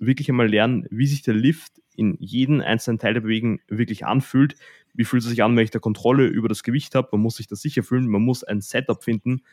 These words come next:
das für einen passt. Und wie du es auch vorher angesprochen hast, man braucht auch eben zum einen die Kompetenz der Ausführung, aber auch eben auch dieses Körpergefühl, dass man Spannung aufbaut, wie du es vorher angesprochen hast, die Schulterblätter, ähm, retraktiert, da in eine stabile Position bringt.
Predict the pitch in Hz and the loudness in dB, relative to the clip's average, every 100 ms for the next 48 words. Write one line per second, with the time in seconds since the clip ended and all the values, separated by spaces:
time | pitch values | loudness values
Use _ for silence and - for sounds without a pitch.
0 | _ - 208 - 101 101 113 - 98 110 | _ -4 -4 0 0 2 0 -2 -2 0
1 | 107 101 107 107 110 107 107 107 - 101 | 0 -2 0 0 0 -4 -2 -4 -4 -4
2 | 101 98 - 101 _ 107 113 110 - _ | -2 -4 -6 -12 _ -4 -2 -2 -6 _
3 | _ - 67 104 117 113 110 113 113 107 | _ -12 -2 2 2 0 -2 0 0 0
4 | - - 135 - 107 120 127 87 87 - | -4 -4 -4 -4 -2 -2 -4 -2 -2 -4
5 | - 104 95 92 - 107 - 110 117 104 | -12 -6 -6 -6 -6 -6 -2 -2 0 -2
6 | - 110 101 - 107 101 - - 104 107 | 0 0 0 -2 0 0 -2 -8 -4 0
7 | 107 113 110 104 - - _ - 101 - | 0 0 0 -2 -4 -20 _ -4 -4 2
8 | 98 104 110 107 107 - - 123 113 - | 2 2 -2 0 0 -2 -4 0 2 4
9 | 120 - - _ - 101 95 117 110 - | 2 2 -12 _ 2 2 4 2 0 4
10 | 135 131 - 107 104 104 101 101 - - | 4 4 4 6 6 6 4 2 -4 0
11 | 123 117 110 113 131 120 123 139 | 0 0 -2 2 0 2 2 0